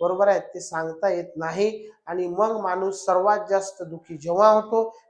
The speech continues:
जेव्हा एखादी गोष्ट ठरवतो आणि ती गोष्ट जर पूर्ण नाही झाली तर मग त्याचं दुःख जे आहे ते जास्त होते. तर स्पर्धा परीक्षेची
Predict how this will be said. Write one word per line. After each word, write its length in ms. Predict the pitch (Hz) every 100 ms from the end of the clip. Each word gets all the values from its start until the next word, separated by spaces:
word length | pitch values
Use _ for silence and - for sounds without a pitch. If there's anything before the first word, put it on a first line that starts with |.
| 147
जेव्हा 340 | 147 180 202 208
एखादी 380 | - - 185 180
गोष्ट 340 | 175 - 175
ठरवतो 720 | 170 - 202 208 - 151 - - _
आणि 100 | 156
ती 240 | 156 - 226
गोष्ट 380 | 190 196 196 180
जर 180 | 180 180 165
पूर्ण 340 | 160 160 151
नाही 220 | 151 190
झाली 300 | 196 180 156 - - _ _
तर 60 | 190
मग 160 | 196 214
त्याचं 400 | 190 175 180 156
दुःख 300 | 156 _ 165
जे 160 | 151
आहे 160 | 151 156 -
ते 80 |
जास्त 380 | 139 135 - -
होते. 260 | 131 - 131
तर 360 | _ _ _ 170
स्पर्धा 420 | - - 254 202
परीक्षेची 540 | 208 208 - 214 220